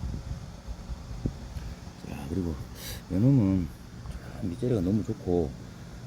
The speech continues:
난초가, 어, 무광의 난초인데, 음, 변이,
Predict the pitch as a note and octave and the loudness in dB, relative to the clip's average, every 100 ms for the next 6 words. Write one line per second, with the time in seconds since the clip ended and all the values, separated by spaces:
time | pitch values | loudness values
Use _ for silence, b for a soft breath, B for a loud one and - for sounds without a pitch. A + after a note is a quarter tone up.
0 | - D#2+ - A#2 G2 F2+ G#2+ - - - | -6 -6 -2 0 2 0 -2 -6 -10 -8
1 | - - - - - D#2+ A2+ D3+ G#2+ E2+ | -8 -8 -10 -10 -6 2 4 6 4 4
2 | D2+ C2 - D2 C#2 G#2 F2+ C2+ D2 C#2 | 0 -4 -8 -4 -4 0 2 2 0 0
3 | - - - - - - - - C#2+ D2+ | -4 -12 -14 -14 -14 -12 -12 -10 -8 -6
4 | G2 A2+ A2 F2+ F2 | 2 6 8 8 6